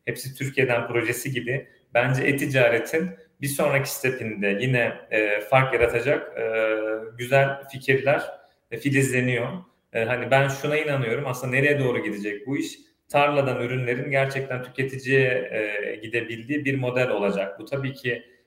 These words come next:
bizim F M C G sektörünün içindeki paketlenmiş ürünlerde hala biz partnerlerimizle olmaya devam edeceğiz ama, e, örneğin işte Hepsi Türkiye'den projesiyle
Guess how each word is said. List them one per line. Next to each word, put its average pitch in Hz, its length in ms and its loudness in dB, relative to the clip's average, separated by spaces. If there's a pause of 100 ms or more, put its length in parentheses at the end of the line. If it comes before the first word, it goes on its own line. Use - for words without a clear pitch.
bizim 117 200 -10
F 117 220 -4
M 120 80 0 (100)
C 123 140 -8
G 131 80 -2
sektörünün 120 640 -6
içindeki 117 440 -14
paketlenmiş 120 720 -2
ürünlerde 113 400 -2
hala 113 400 2
biz - 140 -14
partnerlerimizle 101 720 -4
olmaya 101 300 -2
devam 104 240 -2
edeceğiz 95 260 -8
ama, - 380 -2 (300)
e, 110 80 -2 (720)
örneğin 131 440 4
işte - 220 -4
Hepsi 123 240 -2
Türkiye'den 131 500 0
projesiyle 104 840 -2